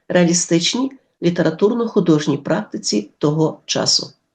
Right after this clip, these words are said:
Нова поетична течія вела мистецтво в царство мрій і фантазій.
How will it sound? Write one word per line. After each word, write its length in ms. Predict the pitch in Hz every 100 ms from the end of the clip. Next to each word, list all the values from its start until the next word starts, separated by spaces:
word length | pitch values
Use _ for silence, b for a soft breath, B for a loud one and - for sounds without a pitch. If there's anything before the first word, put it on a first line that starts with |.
| _ _ _ _ _ _ _ _ _ _ _ _ _ _ _ _ _ _ _
Нова 380 | 180 190 233 262
поетична 600 | - 196 185 240 240 208
течія 600 | 196 190 - 185 202 220 b b b b
вела 460 | 165 190 196 185 180
мистецтво 800 | 175 165 175 - 233 240 - 220 220 -
в 40 |
царство 600 | - 196 175 - - 156
мрій 500 | 160 165 185 220 - _ _ _ _ _
і 260 | 175 156 147
фантазій. 840 | - 180 180 175 185 175 - -